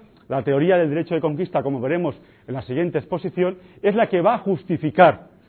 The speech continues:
que en virtud de la rebelión los monarcas puedan derogar el derecho vigente y puedan decretar una nueva planta, un nuevo orden jurídico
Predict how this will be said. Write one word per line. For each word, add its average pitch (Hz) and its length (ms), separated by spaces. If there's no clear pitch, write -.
que 139 80
en 123 140
virtud 131 320
de 143 80
la 123 100
rebelión 127 480
los 113 120
monarcas 160 560
puedan 196 440
derogar 151 680
el 147 120
derecho 156 400
vigente 196 600
y 156 120
puedan 190 300
decretar 180 800
una 151 240
nueva 185 320
planta, 165 500
un 165 160
nuevo 180 260
orden 185 300
jurídico 185 560